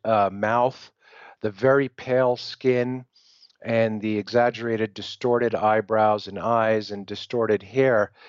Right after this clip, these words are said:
uh, comes from, um, an effigy, or basically the recordation of, uh, an event that was basically started with, uh, the gladiators. Actually came before the gladiators in Rome, but I'll give them as an example.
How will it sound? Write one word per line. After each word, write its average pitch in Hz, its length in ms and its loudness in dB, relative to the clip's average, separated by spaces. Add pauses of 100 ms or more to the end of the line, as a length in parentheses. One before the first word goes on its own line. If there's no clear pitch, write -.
(280)
uh, 113 220 2
comes 170 420 -2
from, 123 540 0
um, 101 720 -6 (200)
an 113 140 0
effigy, 107 500 -2
or 104 180 -4
basically 104 640 -6
the 107 160 -6
recordation 113 880 0 (480)
of, 110 500 2
uh, 107 240 2
an 113 120 -2
event 127 420 0
that 120 240 2
was 120 400 -6
basically 123 560 0
started 120 420 2
with, 110 300 -2
uh, 104 460 0
the 117 80 -2
gladiators. 117 680 2
Actually 131 260 0
came 127 240 -4
before 131 340 2
the 120 100 -2
gladiators 98 640 0
in 98 100 -8
Rome, 107 340 2 (400)
but 117 100 0
I'll 110 100 4
give 123 160 2
them 120 180 2
as 110 140 0
an 107 100 -2
example. 113 640 0